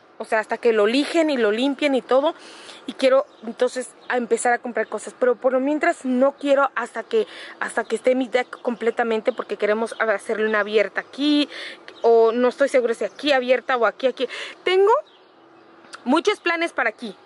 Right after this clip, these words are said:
comp-, convertir toda mi, mi yarda, chicas, y lo quiero grabar, chicas.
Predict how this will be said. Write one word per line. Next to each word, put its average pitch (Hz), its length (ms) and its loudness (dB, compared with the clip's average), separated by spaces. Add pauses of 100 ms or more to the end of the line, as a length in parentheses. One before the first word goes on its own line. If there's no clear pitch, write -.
(120)
comp-, 247 280 -2 (100)
convertir 277 500 -2
toda 392 240 2
mi, 415 200 4 (140)
mi 254 220 -2
yarda, 240 320 0
chicas, - 400 -6 (520)
y 302 140 2
lo 302 160 2
quiero 392 220 0
grabar, 339 400 2
chicas. 359 320 -2